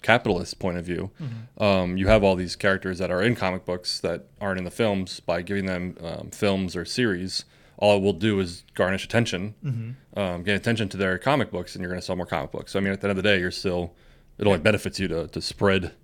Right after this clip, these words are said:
Speaker 1: out the fame, if you will,
Speaker 2: Yeah,
Speaker 1: to
Speaker 2: let's
Speaker 1: all
Speaker 2: start
Speaker 1: these
Speaker 2: selling
Speaker 1: characters.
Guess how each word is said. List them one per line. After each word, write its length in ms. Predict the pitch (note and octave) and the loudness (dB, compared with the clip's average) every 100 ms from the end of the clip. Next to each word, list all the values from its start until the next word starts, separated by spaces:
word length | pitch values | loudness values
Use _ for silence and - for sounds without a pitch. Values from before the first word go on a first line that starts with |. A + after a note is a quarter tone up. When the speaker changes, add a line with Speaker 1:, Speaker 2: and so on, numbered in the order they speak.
| _ _ _ - | _ _ _ -2
Speaker 1:
out 220 | G#2+ G2+ | 2 2
the 80 | - | -2
fame, 340 | - A2+ G2+ G2 | -2 2 2 0
if 100 | - | -2
you 100 | F#2+ | -2
will, 280 | F2 G2 F#2+ | -2 -4 -2
Speaker 2:
Yeah, 80 | G2 | 0
Speaker 1:
to 40 | |
Speaker 2:
let's 140 | F2 D#3+ | 0 2
Speaker 1:
all 0 | |
Speaker 2:
start 140 | - F#3 | 2 4
Speaker 1:
these 60 | |
Speaker 2:
selling 240 | - G3 G3 | 4 4 4
Speaker 1:
characters. 200 | F3+ F#3+ | 4 4